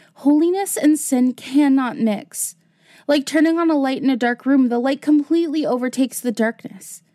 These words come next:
It's the same for God and his holiness and us with our sin. But God didn't just abandon us. God's plan and promise for heaven. As we read through the Bible,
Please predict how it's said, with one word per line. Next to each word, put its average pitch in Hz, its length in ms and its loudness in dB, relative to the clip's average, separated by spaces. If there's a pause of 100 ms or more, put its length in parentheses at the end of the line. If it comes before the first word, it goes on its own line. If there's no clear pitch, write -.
(520)
It's - 240 -4
the 294 100 2
same 285 360 2
for 285 120 -2
God 220 400 -2
and 226 220 0
his 226 160 -2
holiness 220 640 -2
and - 200 -2
us 247 240 -2
with 247 160 -2
our 233 220 -2
sin. 226 480 -6 (680)
But 294 180 0
God 285 420 -2
didn't 254 460 0
just - 340 -2
abandon 208 540 0
us. - 520 -16 (840)
God's 277 320 -2
plan 262 520 0 (260)
and 220 220 0
promise 220 540 -4
for 220 140 -6
heaven. 202 420 -8 (960)
As 269 240 -2
we 349 100 2
read 349 200 0
through 359 160 -2
the 370 80 0
Bible, 220 560 -2